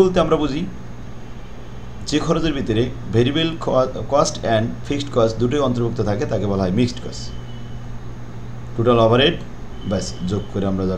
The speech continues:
পেয়েছি। Using the Hilo method, estimated a cost formula for maintenance। এখন হাইলো মেথড অনুসরণ করে আমাদের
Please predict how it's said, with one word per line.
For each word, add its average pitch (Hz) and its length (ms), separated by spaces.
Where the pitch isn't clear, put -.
পেয়েছি। 85 300
Using 190 300
the 107 80
Hilo 135 360
method, 107 320
estimated 147 500
a 123 40
cost 120 240
formula 78 380
for 107 120
maintenance। 85 480
এখন 147 220
হাইলো 151 280
মেথড 180 280
অনুসরণ 139 320
করে 101 160
আমাদের 117 200